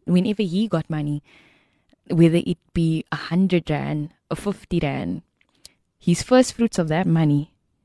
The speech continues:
goes immediately to God. It goes immediately into the offering basket. He E F Ts that money. It, it doesn't, he doesn't use the money first. He first gives his,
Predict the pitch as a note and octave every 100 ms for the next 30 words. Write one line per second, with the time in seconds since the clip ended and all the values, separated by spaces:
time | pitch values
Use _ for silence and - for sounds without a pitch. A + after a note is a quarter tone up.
0 | _ _ - E3 E3 D#3+ F3 E3 D#3 D#3
1 | - D3 D#3 _ _ _ E3 D#3 - _
2 | _ _ _ - E3+ D#3 D3+ D#3+ D#3+ D#3+
3 | D#3+ E3+ D#3+ E3 D#3+ D#3 - D3+ D3+ D3
4 | D#3+ - - - _ - D#3 F#3 G#3 F#3+
5 | F3+ F3 - F3 E3 D#3+ E3 D#3 D#3 D#3+
6 | - - _ _ - E3+ _ - - -
7 | F3+ - D#3 D#3+ G#3 G#3+ _ D#3+ E3+ E3+
8 | A3+ F#3 F#3+ A#3 A3 A3 G3 G#3+ D4+ _
9 | _ _ - A3+ C#4+ - - _ - F3+
10 | - - A#3 E3+ - E3 D3+ D#3 D3+